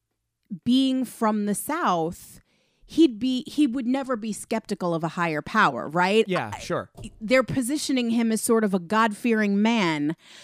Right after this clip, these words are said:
Speaker 1: So when he starts to question George's belief in the angels, it didn't add up for me. But knowing that he is based in life, that kind of does put a different spin on it. But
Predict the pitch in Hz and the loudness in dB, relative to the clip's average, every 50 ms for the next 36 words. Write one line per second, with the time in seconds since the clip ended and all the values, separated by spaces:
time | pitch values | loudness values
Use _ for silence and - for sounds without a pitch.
0 | - - - - - - - 277 254 240 240 226 220 - 214 214 240 247 240 240 | -20 -14 -8 -6 -2 4 6 8 8 10 8 8 6 4 4 4 4 4 4 2
1 | 277 294 - - - 269 247 247 - - - 233 214 - - 247 240 247 - - | 2 2 0 0 -2 0 -2 -2 -2 -2 -2 -2 -2 0 0 0 0 0 0 -4
2 | - - 233 214 202 190 180 180 180 180 - _ - - - _ _ _ _ _ | -4 0 0 2 2 2 0 0 -2 -4 -6 _ -18 -20 -20 _ _ _ _ _
3 | - 190 - 233 254 269 254 226 254 254 220 208 226 226 226 233 240 240 - - | -6 0 2 4 4 4 4 4 2 2 2 2 0 0 2 2 -2 -2 0 0
4 | 233 214 214 202 - - - 269 302 320 302 269 214 208 190 180 170 165 165 - | 0 0 0 -2 -2 0 2 4 6 8 8 8 8 8 8 8 6 4 2 0
5 | - - 240 202 170 - 226 233 190 208 226 220 - 180 190 185 180 180 180 - | 0 2 2 2 2 2 0 0 2 2 0 0 2 0 2 2 2 2 0 0
6 | - - 170 156 147 143 - 160 160 196 190 185 185 175 - _ _ _ _ - | -4 -4 -2 0 0 -2 -4 -6 -2 0 0 0 0 -2 -4 _ _ _ _ -6
7 | - 208 202 214 214 220 226 233 226 220 214 214 208 - - - 170 180 190 185 | -2 0 2 2 2 2 2 2 0 -2 -2 -4 -8 -10 -10 -8 -4 -2 0 0
8 | 180 170 170 165 160 - _ _ _ _ _ _ _ _ _ _ _ _ _ - | 0 0 -2 -2 -4 -8 _ _ _ _ _ _ _ _ _ _ _ _ _ -16
9 | - - 214 226 220 202 175 160 - 196 185 190 - - - 185 170 170 170 175 | -6 0 2 4 4 4 2 0 -2 -2 -2 -2 -4 -6 -10 -8 -6 -4 -4 -4
10 | 170 160 151 143 135 - - - - - _ _ _ - 208 180 180 180 170 - | -4 -4 -6 -8 -10 -14 -18 -20 -20 -20 _ _ _ -10 -8 -4 -2 -2 -4 -4
11 | - - 190 175 175 170 160 156 - 147 147 - - - 160 156 151 147 - 143 | -6 -6 -4 -2 -2 -2 -4 -6 -6 -8 -8 -8 -10 -8 -8 -8 -8 -8 -10 -12
12 | 147 - - 143 - - - - - 147 - 120 87 82 92 - - 175 - - | -12 -10 -10 -12 -10 -10 -12 -10 -10 -12 -12 -10 -12 -12 -14 -14 -14 -8 -2 0
13 | 190 180 175 156 | 0 0 0 -4